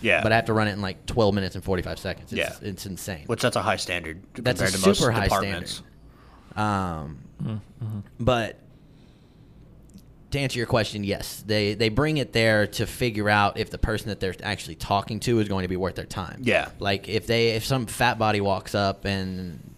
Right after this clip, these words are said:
Speaker 2: and starts talking to 'em, you know, they, they're gonna kind of just write you off. But somebody like myself, who at the time was probably
Speaker 1: Yeah.
Speaker 2: about a hundred and eighteen
Speaker 1: Yeah.
Speaker 2: pounds, hundred twenty
Speaker 1: Lean, mean,
Speaker 2: pounds,
Speaker 1: and
Speaker 2: yeah.
Speaker 1: could hide behind a tree.
Speaker 2: I, I
Speaker 3: Literally
Speaker 2: jumped up,
Speaker 3: made for pull-ups.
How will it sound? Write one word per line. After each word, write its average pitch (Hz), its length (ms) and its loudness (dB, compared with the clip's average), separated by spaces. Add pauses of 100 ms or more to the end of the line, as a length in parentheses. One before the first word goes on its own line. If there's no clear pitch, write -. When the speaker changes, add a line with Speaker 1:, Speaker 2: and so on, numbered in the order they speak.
Speaker 2:
and 104 180 -6
starts 98 240 -2
talking 98 380 0
to 90 160 -2
'em, 87 260 -2
you 92 100 -2
know, 87 220 -2
they, 87 440 -10 (520)
they're 120 240 0
gonna 131 240 2
kind 104 180 -2
of 92 140 -4
just 87 160 -10
write 92 260 2
you 95 100 2
off. 90 160 2
But 95 100 -6
somebody 113 240 2
like 95 120 -4
myself, 117 640 0 (460)
who 131 180 6
at 117 140 2
the 113 60 -10
time 110 260 0
was 104 100 0
probably 117 200 4
Speaker 1:
Yeah. - 20 2 (120)
Speaker 2:
about 101 60 2
a 95 60 0
hundred 113 400 0
and 104 160 -2
eighteen 113 360 -2
Speaker 1:
Yeah. 101 160 2
Speaker 2:
pounds, 101 300 0
hundred - 140 0
twenty 135 180 8
Speaker 1:
Lean, 131 140 6
mean, 127 300 8
Speaker 2:
pounds, 117 100 6
Speaker 1:
and 104 100 0
Speaker 2:
yeah. 98 340 4 (200)
Speaker 1:
could 120 140 2
hide 113 200 8
behind 107 240 4
a 95 60 0
tree. 107 200 0
Speaker 2:
I, 120 240 4
I 120 120 4
Speaker 3:
Literally 127 340 10
Speaker 2:
jumped 101 160 2
up, 98 60 -2
Speaker 3:
made 113 320 4
for 107 100 0
pull-ups. 104 480 0